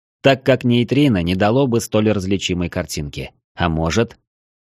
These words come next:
Черт, ну вот сколько раз уже зарекался не отвлекаться во время боя.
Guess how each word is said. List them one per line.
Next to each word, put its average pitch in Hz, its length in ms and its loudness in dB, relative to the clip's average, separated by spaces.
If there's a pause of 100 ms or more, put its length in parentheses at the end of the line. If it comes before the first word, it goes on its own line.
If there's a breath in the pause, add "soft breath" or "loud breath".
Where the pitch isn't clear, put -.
(220)
Черт, 95 800 2
ну 98 200 2
вот 120 180 4
сколько 143 500 2
раз 143 260 2
уже 135 240 4
зарекался 123 640 2
не 120 100 4
отвлекаться 113 600 0
во 104 120 4
время 98 300 0
боя. 73 380 -6